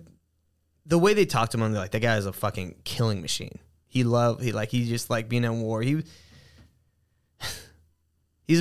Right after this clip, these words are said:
he's very brash. It, it's, it's hard to kind of explain him in, in, like, really fast, but, like, that's just who he was. He was, like, a guy that grew up, wanted to be in these wars, and, like, I mean, <laughs> Lieutenant Dan,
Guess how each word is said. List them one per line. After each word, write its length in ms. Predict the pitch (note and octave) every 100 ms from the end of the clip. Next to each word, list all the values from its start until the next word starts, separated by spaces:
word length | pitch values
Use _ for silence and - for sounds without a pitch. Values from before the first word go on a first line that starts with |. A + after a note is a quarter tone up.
| D#3
he's 180 | D#3+ D#3+
very 280 | C#3+ F#3+ F3+
brash. 420 | C3+ B2+ A#2+ F3
It, 120 | D#3
it's, 180 | F3+ F3+
it's 120 | F3
hard 200 | G#3 G#3+
to 100 | G#3
kind 220 | G3+ F3
of 340 | E3 C#3 A#2+ -
explain 560 | B2+ - - B2 B2
him 200 | B2 B2+
in, 160 | A#2+ A2
in, 220 | - A2 - -
like, 180 | B2 G#2+
really 220 | B2+ B2+
fast, 460 | A#2+ A#2+ A2 A2+ -
but, 120 | G2 F#2+
like, 140 | G2
that's 240 | A#2+ B2
just 300 | - C#3 - - - - _ _ _ _
who 180 | D3 D3
he 100 | C3+
was. 420 | A#2+ A2+ A2+ A2
He 80 | A#2
was, 200 | A2+ A2
like, 180 | G#2+
a 60 | A2
guy 300 | G#2 A2+ A2
that 240 | G#2 G#2 -
grew 280 | A#2+ A#2
up, 280 | G#2+ G#2 G#2 - - _ _
wanted 260 | A#2+ A#2 A2
to 60 |
be 180 | G#2+ A2+
in 100 | G#2+
these 220 | G#2+ G#2+
wars, 540 | G#2+ G#2 G2+ G#2+ G#2 G2+
and, 100 | G2
like, 220 | G2+ -
I 20 |
mean, 220 | A#2 A#2+ D#3 C#3+
<laughs> 140 | -
Lieutenant 360 | C#3+ D3+ C#3 C3
Dan, 280 | B2+ F#2+